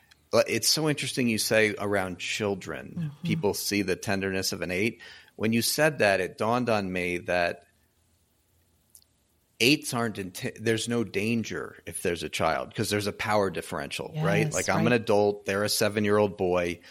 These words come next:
Speaker 1: So my, like, se-, I don't feel like, I'm not gonna be betrayed.
Speaker 2: Mm-hmm.
Speaker 1: I'm not gonna be harmed.
Speaker 2: Mm-hmm. Mm-hmm.
Speaker 1: And so I can be myself,
Speaker 2: Yeah.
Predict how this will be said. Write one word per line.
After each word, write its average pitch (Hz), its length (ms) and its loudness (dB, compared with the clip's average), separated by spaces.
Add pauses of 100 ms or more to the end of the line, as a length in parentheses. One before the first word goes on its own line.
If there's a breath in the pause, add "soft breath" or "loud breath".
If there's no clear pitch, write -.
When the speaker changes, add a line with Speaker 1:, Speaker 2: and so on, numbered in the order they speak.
(180 loud breath)
Speaker 1:
So - 180 2
my, 123 360 2
like, 123 400 -2 (220)
se-, - 360 0 (240)
I 120 180 4
don't 127 340 -2
feel 123 240 0
like, 104 220 2
I'm 113 160 -2
not 135 160 0
gonna 143 120 -4
be 143 100 2
betrayed. 117 720 -2
Speaker 2:
Mm-hmm. 170 360 -4
Speaker 1:
I'm 107 100 2
not 107 200 0
gonna 123 140 -2
be 139 120 -2
harmed. 101 480 -2
Speaker 2:
Mm-hmm. 170 280 -4 (640)
Mm-hmm. 170 240 -4 (180)
Speaker 1:
And 113 140 0
so 117 240 6
I 113 160 4
can 110 340 -4
be 120 760 0 (580)
myself, 95 1200 -4
Speaker 2:
Yeah. 147 240 -6